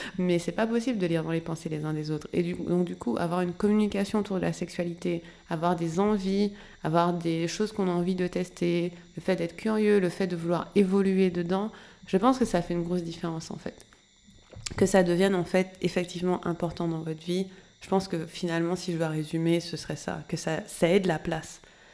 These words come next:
Plus vous allez donner de la place à la sexualité, plus vous allez faire l'amour souvent, plus vous aurez envie de faire l'amour souvent. Donc faites, donnez de la place au sexe. Voilà, c'est la conclusion de mon, de mon épisode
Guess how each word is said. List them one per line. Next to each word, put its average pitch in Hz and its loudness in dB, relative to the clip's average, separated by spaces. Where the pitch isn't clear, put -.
Plus 277 8
vous 254 8
allez 190 8
donner 185 4
de 190 2
la 170 4
place 175 0
à 165 2
la 160 2
sexualité, 160 -2
plus 170 -6
vous 185 2
allez 165 2
faire 165 -4
l'amour 160 -2
souvent, 165 -4
plus 165 -6
vous 165 -6
aurez 156 -4
envie 156 -4
de 156 -10
faire - -10
l'amour 156 -6
souvent. 175 -10
Donc 175 0
faites, - 0
donnez 254 8
de 170 2
la 160 -2
place 147 -8
au - -12
sexe. - -18
Voilà, 190 4
c'est - 8
la 196 12
conclusion 160 2
de 190 4
mon, 147 0
de 160 6
mon 170 6
épisode 143 -2